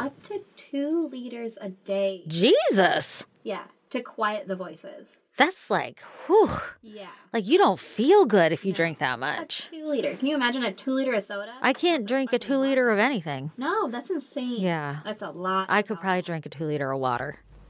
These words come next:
Speaker 1: <laughs> You probably could.
Speaker 2: Yeah.
Speaker 1: So at one point, Larry decided to steal one of Donna's cars.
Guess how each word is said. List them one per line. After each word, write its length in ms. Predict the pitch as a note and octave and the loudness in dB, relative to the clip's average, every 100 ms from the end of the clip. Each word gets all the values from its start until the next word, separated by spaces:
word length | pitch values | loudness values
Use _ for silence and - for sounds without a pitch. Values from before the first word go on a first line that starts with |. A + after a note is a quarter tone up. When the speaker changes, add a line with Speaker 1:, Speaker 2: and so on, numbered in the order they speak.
| _ _ - | _ _ -18
Speaker 1:
<laughs> 640 | F#3+ A3+ - - _ _ - | -4 -4 -4 -14 _ _ -6
You 120 | G#3+ | -4
probably 200 | - - | -6 -10
could. 260 | - - - | -12 -14 0
Speaker 2:
Yeah. 320 | F3+ D#3 C#3 C#3 - - - _ _ _ _ _ _ _ | 4 4 2 -2 -12 -20 -20 _ _ _ _ _ _ _
Speaker 1:
So 200 | - D#4+ | 2 4
at 100 | D#4 | 4
one 280 | B3+ D#4 G4 | 2 2 0
point, 360 | E4+ A#3+ G#3+ - | 0 0 0 -2
Larry 320 | A3+ G#3+ A3 | -2 0 0
decided 480 | A3+ G#3+ G3 F#3 F#3+ | 0 -2 -2 0 -2
to 240 | F#3+ G3 F#3+ | 0 -2 -2
steal 360 | F#3+ - F#3+ | -2 0 2
one 120 | F#3+ F#3 | 2 0
of 100 | F#3 | -2
Donna's 340 | E3+ F3 F#3+ | -4 -4 -8
cars. 680 | - D#3+ D#3+ F#3 E4 F#4 | -6 -6 -4 -4 -6 -10